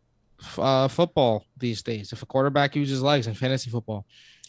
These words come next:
don't get me wrong. One quarterback leagues, I can care less that he's using his legs. But in best ball leagues,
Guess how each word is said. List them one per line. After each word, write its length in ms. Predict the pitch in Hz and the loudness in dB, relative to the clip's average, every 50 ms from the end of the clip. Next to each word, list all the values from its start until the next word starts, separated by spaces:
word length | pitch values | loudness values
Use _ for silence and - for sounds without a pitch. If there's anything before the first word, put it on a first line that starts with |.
| _ _ _ | _ _ _
don't 140 | 160 180 196 | 4 6 6
get 100 | 214 220 | 6 6
me 80 | 208 | 6
wrong. 320 | 190 190 180 156 120 101 113 | 6 6 6 6 4 4 4
One 180 | 123 143 165 | 4 4 4
quarterback 500 | 160 - 180 170 175 170 175 170 170 165 | 4 4 4 4 6 6 6 6 6 6
leagues, 220 | 175 180 180 156 143 | 4 2 4 4 4
I 80 | 127 | 2
can 140 | 123 127 123 | 2 0 -2
care 200 | 120 131 131 127 | 0 0 2 2
less 280 | 123 120 113 110 - - | 2 2 2 0 -2 -4
that 120 | 110 104 | -8 -8
he's 120 | 104 104 110 | -6 -6 -6
using 220 | 107 98 101 98 | -6 -6 -8 -10
his 140 | 101 98 98 | -12 -8 -8
legs. 280 | 104 101 98 - - _ - - - _ _ _ _ _ | -8 -8 -8 -10 -16 _ -20 -20 -20 _ _ _ _ _
But 360 | - 190 208 208 156 - - _ _ _ _ _ _ _ _ _ _ _ _ _ _ _ - | 2 4 4 4 4 2 -2 _ _ _ _ _ _ _ _ _ _ _ _ _ _ _ -2
in 160 | 156 147 131 | -2 -2 0
best 340 | - 156 160 196 - - - | 2 4 4 4 2 0 2
ball 220 | 240 226 226 220 | 4 6 6 6
leagues, 460 | 226 240 254 247 202 - - - - | 6 6 4 4 2 0 -8 -12 -14